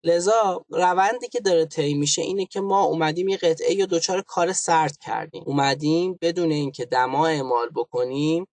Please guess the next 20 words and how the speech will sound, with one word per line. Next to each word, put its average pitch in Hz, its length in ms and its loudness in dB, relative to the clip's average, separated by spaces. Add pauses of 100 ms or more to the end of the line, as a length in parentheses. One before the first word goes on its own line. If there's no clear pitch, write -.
(120)
فلزمون 131 800 -2
رو 123 240 0
وارد 131 440 0
منطقهٔ 123 680 -2
تغییر 117 480 -4
فرم 123 380 -6
پلاستیک 120 600 -8
کردیم 151 640 -4 (120)
و - 40 -4
از 123 220 0
طریق 135 300 -2
مکانیزم‌های 127 840 -6
شکل - 540 -4
دهی 151 540 -4
روش 180 200 -2
یه 190 60 2
سری 185 240 -4
عملیاتی 131 760 0
انجام 123 440 -4
دادیم. 120 400 -8